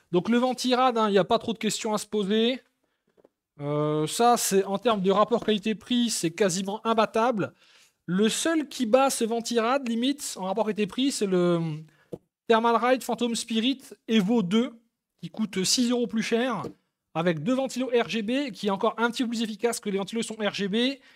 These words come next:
et plus efficace que les Thermal Ride T L C douze C qui sont vendus avec ce ventirad. Mais comme ça ajoute des câbles supplémentaires au niveau de la connectique,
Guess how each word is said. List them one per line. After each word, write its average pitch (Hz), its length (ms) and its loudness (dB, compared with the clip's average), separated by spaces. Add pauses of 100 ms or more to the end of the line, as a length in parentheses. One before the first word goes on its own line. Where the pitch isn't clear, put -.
(320)
et 302 160 2
plus 254 260 -2
efficace 254 460 0
que 226 100 -4
les 214 80 -2
Thermal 214 320 0
Ride 220 240 -2
T 226 80 -2
L 208 100 4
C 214 140 -2
douze 196 180 -4
C 240 200 -2
qui - 120 -12
sont 220 220 -6
vendus 190 480 -6
avec 196 280 -2
ce 180 120 -6
ventirad. 160 400 -8 (560)
Mais 180 160 0
comme 294 280 2
ça 269 200 0
ajoute 247 300 0
des 220 140 -2
câbles 226 280 2
supplémentaires 226 800 2
au 202 60 0
niveau 185 160 0
de 175 40 -4
la 185 80 4
connectique, 220 640 -2